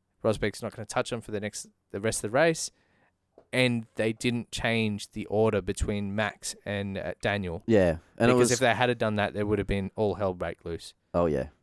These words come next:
Speaker 1: They
Speaker 2: Us
Speaker 1: would have been
Speaker 2: Australians would have been very upset.
Speaker 1: I think they would have had a very angry Daniel too, 'cause
Speaker 2: Oh,
Speaker 1: that would have been
Speaker 2: but
Speaker 1: the
Speaker 2: he,
Speaker 1: third race that
Speaker 2: he
Speaker 1: he's
Speaker 2: looked
Speaker 1: been
Speaker 2: stoked.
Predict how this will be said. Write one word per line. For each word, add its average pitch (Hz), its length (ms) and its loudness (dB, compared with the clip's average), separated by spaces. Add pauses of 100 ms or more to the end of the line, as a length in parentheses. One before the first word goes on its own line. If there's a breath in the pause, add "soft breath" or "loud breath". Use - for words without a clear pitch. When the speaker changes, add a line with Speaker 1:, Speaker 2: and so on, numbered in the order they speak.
(240)
Speaker 1:
They 85 60 4
Speaker 2:
Us 90 60 2
Speaker 1:
would 95 120 0
have 95 60 -4
been 90 80 6
Speaker 2:
Australians 85 300 2
would 82 60 -4
have 76 80 -4
been 76 220 -2
very 85 340 4
upset. 67 380 -2 (240)
Speaker 1:
I 104 140 0
think 120 300 -6
they 104 120 -2
would 104 100 -2
have 95 80 -6
had 98 100 -2
a 90 40 -4
very 92 240 -2
angry 90 380 -10
Daniel 85 360 -10
too, - 300 -12 (240)
'cause - 100 -4
Speaker 2:
Oh, 107 60 4
Speaker 1:
that 98 100 2
would 104 80 0
have 101 80 0
been 107 160 2
Speaker 2:
but 95 80 -2
Speaker 1:
the 95 60 -4
Speaker 2:
he, 139 120 2
Speaker 1:
third 104 300 4
race 92 380 -6
that - 120 -4
Speaker 2:
he 123 160 4
Speaker 1:
he's 104 80 0
Speaker 2:
looked 101 140 6
Speaker 1:
been 92 120 -4
Speaker 2:
stoked. - 600 -2